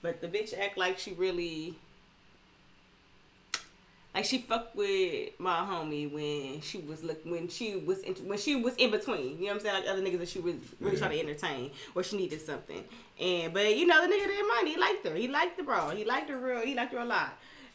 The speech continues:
Speaker 1: Um, until one day she fucked up. The, uh, she told, she said to him that, uh, oh, she called to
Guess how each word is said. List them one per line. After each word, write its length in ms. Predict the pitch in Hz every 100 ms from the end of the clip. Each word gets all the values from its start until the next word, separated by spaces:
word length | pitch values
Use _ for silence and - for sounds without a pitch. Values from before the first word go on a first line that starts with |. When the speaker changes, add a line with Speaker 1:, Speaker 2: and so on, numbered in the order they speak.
| -
Speaker 1:
Um, 320 | 202 196 175
until 400 | 208 214 247 214
one 180 | 220 240
day 160 | 208
she 140 | 208 214
fucked 240 | 208 208
up. 260 | 190 160 - - - - - - 294 - - _ - - -
The, 360 | 185 208 202 202 -
uh, 200 | 208 202
she 300 | - 254 254
told, 460 | - 262 269 269
she 140 | - 269
said 300 | 254 240 240
to 80 | 277
him 260 | 269 240 233
that, 140 | 220
uh, 300 | 220 214 196 190 - -
oh, 80 | 214
she 180 | - 240
called 480 | 277 226 - - - -
to 440 | 202 175 165 143